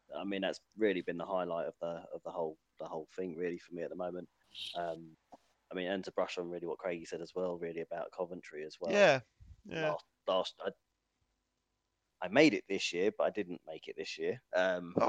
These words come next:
Speaker 2: what
Speaker 1: <laughs>
Speaker 2: happened? What
Speaker 1: I made
Speaker 2: happened?
Speaker 1: it. I killed the car the week before.
Speaker 2: Oh, no.
Speaker 1: <laughs>
Speaker 2: Oh, so this is the engine rebuild you were talking about. You've just done.
Speaker 1: Yeah.
Speaker 2: Oh,
Speaker 1: Yeah,
Speaker 2: man.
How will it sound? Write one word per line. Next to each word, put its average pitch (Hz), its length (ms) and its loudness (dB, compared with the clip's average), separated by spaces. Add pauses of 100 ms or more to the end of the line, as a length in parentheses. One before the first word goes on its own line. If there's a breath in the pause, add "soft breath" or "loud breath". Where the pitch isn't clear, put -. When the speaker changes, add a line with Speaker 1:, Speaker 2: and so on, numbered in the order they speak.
Speaker 2:
what 185 100 12
Speaker 1:
<laughs> 226 100 10
Speaker 2:
happened? 156 320 6
What 202 140 10
Speaker 1:
I 247 60 10
made 233 80 4
Speaker 2:
happened? 139 260 4
Speaker 1:
it. 131 140 0 (800 loud breath)
I 104 360 6 (220)
killed 113 260 4
the 92 60 -2
car 104 360 6
the 95 80 2
week 95 260 0
before. 92 500 2 (160)
Speaker 2:
Oh, 202 360 10
no. 226 420 8
Speaker 1:
<laughs> - 20 4
Speaker 2:
Oh, 175 100 12
so 170 140 12
this - 140 12
is 170 80 6
the 175 100 12
engine 180 280 8
rebuild 147 340 8
you 135 60 0
were 127 60 2
talking 127 260 0
about. 104 220 6
You've 120 240 -4
just 135 240 2
done. 113 260 4
Speaker 1:
Yeah. 87 420 2
Speaker 2:
Oh, 170 440 8
Speaker 1:
Yeah, 151 60 -8
Speaker 2:
man. 196 360 4